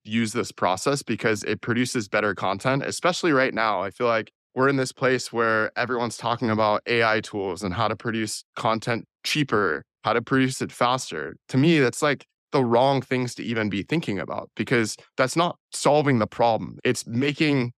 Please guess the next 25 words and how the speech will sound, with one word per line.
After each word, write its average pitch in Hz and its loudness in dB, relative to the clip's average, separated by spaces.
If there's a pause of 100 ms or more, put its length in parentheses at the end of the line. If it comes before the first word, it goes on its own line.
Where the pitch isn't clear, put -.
(140)
the 95 0
S 135 -2
E 131 4
O 131 4
agency's 117 -2
job 101 2
easier 123 -2
and 113 -2
trying 127 0
to 107 -2
take 107 -4
shortcuts. 127 -2 (360)
But 139 4
again, 135 2 (160)
if 139 -2
Google's 160 2 (160)
goal 120 4
is 117 -6
to 110 0
serve 131 2
up 110 2
the 107 -6
most 104 -4
relevant 107 2
content, 104 -6